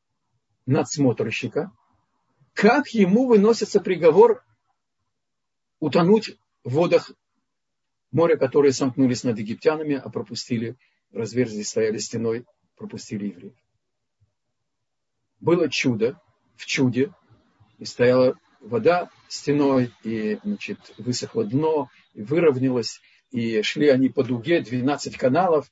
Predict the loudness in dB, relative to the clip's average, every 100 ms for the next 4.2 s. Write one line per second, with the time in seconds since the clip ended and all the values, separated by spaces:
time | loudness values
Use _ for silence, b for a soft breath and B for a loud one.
0 | _ _ 0 0 0 -2 -4 -2 -2 2
1 | 2 0 -4 -8 -10 -14 _ _ _ _
2 | _ _ _ _ _ _ _ _ _ _
3 | _ _ _ _ _ 2 4 4 2 -2
4 | -2 -10